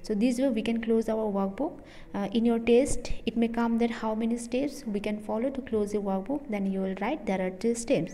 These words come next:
Okay, and so the basic things you will write very nicely, and also the recall zone questions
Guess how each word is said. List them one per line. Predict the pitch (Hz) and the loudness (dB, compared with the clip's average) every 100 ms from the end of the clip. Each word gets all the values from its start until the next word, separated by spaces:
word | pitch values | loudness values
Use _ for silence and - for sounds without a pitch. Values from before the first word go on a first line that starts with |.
| - | -8
Okay, | 220 277 233 - - - - - | 0 2 2 -2 -12 -14 -10 -4
and | 220 | -4
so | 214 277 | 0 4
the | 262 | 4
basic | 208 220 277 - | 4 2 0 0
things | 269 269 | 0 2
you | 226 208 | 0 2
will | 214 208 | 2 4
write | 196 277 - - - - - - - - - - | 2 2 -2 -12 -14 -16 -18 -20 -20 -18 -16 0
very | 196 196 247 | 6 6 6
nicely, | 254 214 226 254 - - | 4 2 0 -2 -4 -8
and | 220 214 | -2 -2
also | 208 208 247 | 0 0 2
the | 226 | 4
recall | 202 208 208 | 2 0 -2
zone | 208 208 | -4 -2
questions | 202 202 262 302 | -2 -2 -2 -2